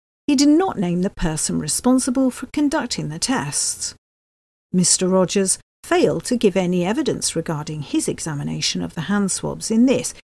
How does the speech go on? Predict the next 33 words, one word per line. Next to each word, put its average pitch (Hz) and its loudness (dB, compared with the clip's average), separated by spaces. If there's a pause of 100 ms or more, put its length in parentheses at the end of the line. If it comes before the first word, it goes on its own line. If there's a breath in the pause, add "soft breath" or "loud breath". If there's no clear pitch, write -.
his 254 0
only 220 2 (180)
witness 165 -4
statement, 202 -4 (400)
which - 0
seems 170 -2 (140)
odd. 175 -4 (300)
However, 240 2 (480)
it's 294 0
known 196 4
that 190 -2
he 156 -4
examined 202 0
the 196 -4
swabs 202 0
as 240 -2
Brian 180 2
Elliott 202 2
named 175 -2
Rogers 233 4
for - -10
the 110 -6
first 226 0
time 208 0
in 247 4
a 294 -2
witness 220 -2
statement 185 -6 (640)
dated 170 -2 (320)
the 269 -4
fourth 185 0
of 151 -10
September 208 0